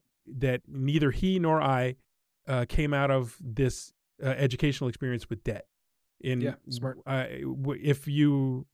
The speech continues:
Speaker 1: wanna go to college, that's cool. We're gonna
Speaker 2: Mm-hmm.
Speaker 1: figure out how to do it without debt.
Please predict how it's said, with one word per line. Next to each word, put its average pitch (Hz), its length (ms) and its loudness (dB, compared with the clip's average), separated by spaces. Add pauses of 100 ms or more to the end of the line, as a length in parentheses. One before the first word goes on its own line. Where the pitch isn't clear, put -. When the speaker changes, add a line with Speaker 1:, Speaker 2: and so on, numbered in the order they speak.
(120)
Speaker 1:
wanna 143 260 4
go 208 100 6
to 226 60 4
college, 185 340 0
that's 147 160 -4
cool. 120 460 0 (380)
We're 143 160 2
gonna 180 120 4
Speaker 2:
Mm-hmm. 185 60 0
Speaker 1:
figure 190 140 4
out 170 80 4
how 160 100 2
to 151 60 2
do 143 180 -2
it 143 40 -2
without 135 640 0
debt. 127 300 -2